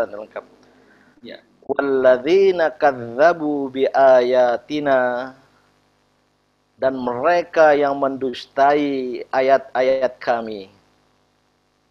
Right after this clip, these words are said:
Speaker 1: Ayat-ayat kebenaran. Ayat-ayat keadilan. Mereka yang mendustai itu. Yang tadi kemudian mengkristalkan diri menjadi penguasa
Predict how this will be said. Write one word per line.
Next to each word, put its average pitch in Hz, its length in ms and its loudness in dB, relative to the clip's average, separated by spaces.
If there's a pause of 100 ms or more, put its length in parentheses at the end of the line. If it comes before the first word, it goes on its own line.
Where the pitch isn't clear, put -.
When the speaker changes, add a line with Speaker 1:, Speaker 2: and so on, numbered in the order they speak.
(680)
Speaker 1:
Ayat-ayat 131 720 0
kebenaran. 110 640 -6 (1400)
Ayat-ayat 135 800 2
keadilan. 107 720 -6 (840)
Mereka 151 720 2
yang 143 160 2
mendustai 127 840 0
itu. 101 280 -12 (1800)
Yang 101 160 -14
tadi 139 340 0 (1160)
kemudian 127 400 -4
mengkristalkan 120 880 -4
diri 156 320 0
menjadi 131 640 0
penguasa 127 960 -2